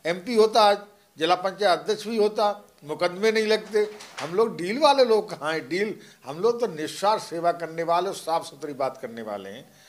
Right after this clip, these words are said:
और बिना शर्त के बीजेपी में गए, ऐसा कोई नहीं है। लेकिन बीजेपी सम्मान देना जानती है, जो बीजेपी के लोगों ने हमारा सम्मान किया,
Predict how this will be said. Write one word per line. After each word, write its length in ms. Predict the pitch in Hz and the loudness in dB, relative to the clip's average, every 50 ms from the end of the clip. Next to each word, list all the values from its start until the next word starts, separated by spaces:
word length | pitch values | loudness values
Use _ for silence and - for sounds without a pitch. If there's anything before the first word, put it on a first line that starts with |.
| - - _ _ | -20 -20 _ _
और 340 | 120 135 139 143 143 143 143 139 143 143 139 135 120 110 - - | -2 2 4 4 4 4 4 2 2 2 2 0 -2 -4 -10 -4
बिना 240 | 117 156 175 196 185 | -2 2 4 4 2
शर्त 280 | 160 - - 143 127 - - | 2 0 -6 -10 -10 -12 -14
के 80 | - 190 | -14 -14
बीजेपी 440 | 165 143 120 113 113 120 117 - 139 | -14 -14 -16 -16 -16 -16 -16 -18 -18
में 160 | 143 165 170 | -18 -16 -16
गए, 140 | 180 190 208 | -16 -16 -14
ऐसा 320 | 226 185 139 - - 147 | -14 -14 -14 -12 -12 -14
कोई 260 | 135 - - 123 117 | -14 -12 -12 -14 -12
नहीं 200 | 113 131 156 185 | -12 -14 -16 -18
है। 80 | 208 214 - _ _ _ _ _ _ | -18 -20 -20 _ _ _ _ _ _
लेकिन 280 | 135 170 180 170 160 131 | 0 0 0 0 -4 -6
बीजेपी 680 | 139 151 165 180 196 202 208 254 247 262 254 - - - _ _ _ _ _ | -8 -4 2 2 2 2 2 -4 -6 -8 -8 -12 -18 -20 _ _ _ _ _
सम्मान 580 | - - - 151 151 151 156 190 233 254 247 | -16 -8 -8 -6 -6 0 4 4 4 6 4
देना 240 | 202 196 180 180 175 | 2 2 2 2 0
जानती 440 | 160 151 143 135 131 117 - 156 165 | 0 -2 -4 -4 -6 -10 -12 -8 -8
है, 180 | 202 233 240 - - _ _ _ _ _ 143 | -8 -8 -8 -14 -20 _ _ _ _ _ -8
जो 80 | 151 | -8
बीजेपी 500 | 127 117 139 135 143 190 208 208 220 233 | -8 -6 -8 2 4 4 4 4 -2 -6
के 120 | 190 196 175 | -4 -2 -2
लोगों 280 | 160 160 160 156 165 | -2 -2 -4 -6 -6
ने 80 | 160 151 | -6 -6
हमारा 300 | 131 135 135 131 135 131 | -4 -4 -2 -2 -2 -4
सम्मान 460 | 123 - 139 120 120 127 147 165 165 | -4 -8 -12 -12 -6 -4 -4 -4 -4
किया, 340 | 147 - 143 120 117 120 | -8 -10 -10 -10 -10 -10